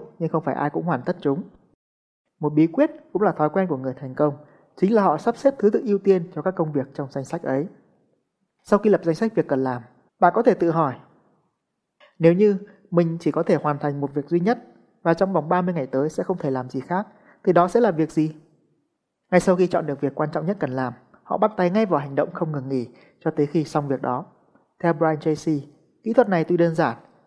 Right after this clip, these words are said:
nhưng đã giúp tạo ra hàng chục triệu tỷ phú trong cả trăm năm nay. Trong thời đại ngày càng nhiều thông tin, ngày càng nhiều cám dỗ này, thì việc xác định đâu là thứ quan trọng không dễ. Bạn có thể khởi đầu bằng thói quen nhỏ.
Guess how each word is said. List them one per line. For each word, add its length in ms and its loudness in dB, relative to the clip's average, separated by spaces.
nhưng 140 0
đã 120 2
giúp 200 0
tạo 160 4
ra 120 2
hàng 260 -4
chục 180 0
triệu 240 0
tỷ 100 -6
phú 400 -2
trong 160 -6
cả 200 -8
trăm 160 -4
năm 160 -6
nay. 220 -6
Trong 160 0
thời 120 4
đại 220 0
ngày 180 0
càng 180 -6
nhiều 140 -2
thông 200 -6
tin, 240 0
ngày 100 4
càng 140 -2
nhiều 120 4
cám 220 -4
dỗ 140 2
này, 280 -2
thì 120 2
việc 160 4
xác 180 0
định 220 2
đâu 100 4
là 160 0
thứ 140 -2
quan 160 -4
trọng 240 -6
không 220 -10
dễ. 240 2
Bạn 160 2
có 80 2
thể 80 4
khởi 180 2
đầu 140 2
bằng 200 -2
thói 140 -4
quen 200 -2
nhỏ. 300 -2